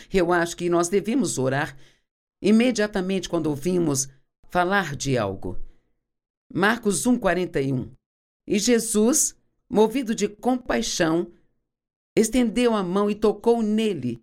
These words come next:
e disse-lhe, "Eu farei, seja limpo." Bem, este era um leproso que tinha vindo até Jesus e dito, "Você pode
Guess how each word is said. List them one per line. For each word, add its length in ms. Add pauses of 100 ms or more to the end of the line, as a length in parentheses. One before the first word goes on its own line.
e 120
disse-lhe, 420
"Eu 160
farei, 420
seja 400
limpo." 360
Bem, 260
este 240
era 100
um 40
leproso 500
que 100
tinha 260
vindo 280
até 200
Jesus 520 (400)
e 100
dito, 340
"Você 340
pode 760